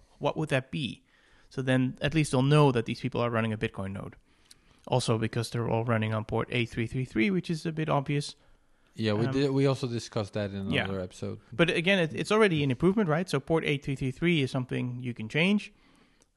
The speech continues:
Speaker 1: But right now, whatever port you're running on, the first thing you say when you connect to another node is, I think it's literally the word Bitcoin. So
Speaker 2: Right.
Speaker 1: a, a I S P just has to listen for the word Bitcoin on any connection and then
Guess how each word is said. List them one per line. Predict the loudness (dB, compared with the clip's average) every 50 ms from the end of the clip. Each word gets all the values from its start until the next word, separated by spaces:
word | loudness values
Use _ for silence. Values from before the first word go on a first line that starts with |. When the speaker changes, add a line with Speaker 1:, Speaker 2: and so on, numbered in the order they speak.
| -18 -4
Speaker 1:
But | 0 0 0 2 4
right | 2 2 4 4
now, | 2 4 4 4 4 2 0
whatever | 0 0 2 2 4 4 4 4 2 0
port | 0 0 0 0 0
you're | 0 0
running | 0 0 0 2 2
on, | 0 0 0 0
the | -2 -4
first | -2 -2 -2 -2 -2 -4 -4
thing | -2 0 0
you | 0 0
say | 0 2 2 2
when | 0 0 -4
you | -4
connect | -4 -2 -4 -4 -2
to | -2 -2
another | 0 0 0 0
node | 2 2 4 2 2 0 -4
is, | -8 -8 -10 -12 -10
I | -8 -6 -4
think | -4 -4 -4
it's | -4 -4
literally | 0 2 2 2 2 2 0 0
the | 0 0 0
word | 0 -2 -2 -2
Bitcoin. | -4 -4 -4 -6 -10 -10 -10 -12 _ _ _ _ _ _ _ _ _ _ _ _ _ _ _ _ _ _
So | -6 0 2 4 4 4 4
Speaker 2:
Right. | 2 2
Speaker 1:
a, | 2 2 2 0 0 0 2
a | 2
I | 2 2 0
S | 0 -2 0
P | -2 0
just | 0 0 0 0
has | -2 -4 -4
to | -4 -2
listen | 0 0 0 0 0 0
for | 0 0
the | 0 0
word | 2 2 0 0 0
Bitcoin | 0 -2 0 0 0 2 2 2 2 0 0
on | -2 -2 0
any | 0 0 0
connection | 0 0 0 0 0 0 0 0 2
and | 2 2 2 2
then | 2 0 -2